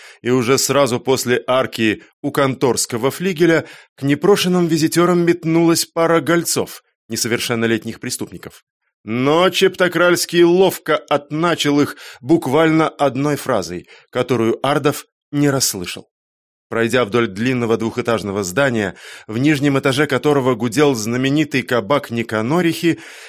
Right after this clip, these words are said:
Чептокральский нырнул за низенькую дверку хлипкой пристройки и увлек Илью Алексеевича по темным коридорчикам, опускавшимся все ниже и ниже.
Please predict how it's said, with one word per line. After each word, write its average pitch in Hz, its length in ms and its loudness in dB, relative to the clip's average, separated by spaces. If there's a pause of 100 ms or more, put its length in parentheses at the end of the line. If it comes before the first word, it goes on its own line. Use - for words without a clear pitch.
(260)
Чептокральский 156 840 0
нырнул 170 460 2
за 117 160 0
низенькую 127 600 -2
дверку 127 500 0 (160)
хлипкой 143 540 -2
пристройки 180 760 0 (280)
и 175 80 -2
увлек 175 500 2
Илью 151 400 0
Алексеевича 147 760 0
по 127 160 -4
темным 147 440 -4
коридорчикам, 120 760 -6 (280)
опускавшимся 135 880 -2
все 123 240 -4
ниже 107 500 -4
и - 200 -18
ниже. 87 480 -12